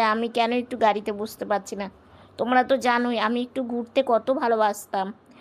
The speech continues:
আমি একটু গাড়িতে বসতে কত ভালোবাসতাম। একটা ভালোবাসার, উম, জিনিসগুলো যখন একটা মানুষ, আহ, করতে পারে না, দেখো এরকম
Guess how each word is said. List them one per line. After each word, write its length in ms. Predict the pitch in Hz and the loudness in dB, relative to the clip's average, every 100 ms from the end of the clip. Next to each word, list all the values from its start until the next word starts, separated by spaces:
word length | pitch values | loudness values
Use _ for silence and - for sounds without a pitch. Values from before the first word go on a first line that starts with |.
| - - | -14 -4
আমি 180 | 226 247 | 0 0
একটু 180 | - | -2
গাড়িতে 380 | 254 233 220 233 | 2 2 2 0
বসতে 340 | 240 262 262 277 254 | 2 2 0 0 2
কত 280 | 226 226 262 | 2 0 -2
ভালোবাসতাম। 720 | 262 240 220 214 214 - 202 226 _ - - - | 0 0 0 0 -2 -8 -8 -8 _ -20 -20 -4
একটা 340 | 214 220 262 247 233 214 | -4 -2 0 0 0 -2
ভালোবাসার, 580 | 226 208 233 240 277 254 | -2 0 0 0 0 -2
উম, 220 | 220 233 247 _ - _ | -2 -6 -6 _ -20 _
জিনিসগুলো 520 | 240 226 254 254 254 262 | -4 0 2 2 2 2
যখন 260 | 254 247 254 | 2 0 -2
একটা 200 | 247 254 | -2 -2
মানুষ, 300 | 233 240 247 - - _ - - | -2 -2 -4 -8 -18 _ -20 -2
আহ, 260 | 226 226 220 220 226 220 | 2 4 2 0 -4 -2
করতে 300 | 262 277 294 | 2 2 2
পারে 240 | 269 240 226 | 0 2 0
না, 140 | 220 214 247 | -2 -6 -4
দেখো 320 | 240 262 247 202 - - - - | 0 0 -2 -8 -12 -20 -14 0
এরকম 300 | 247 269 | 4 4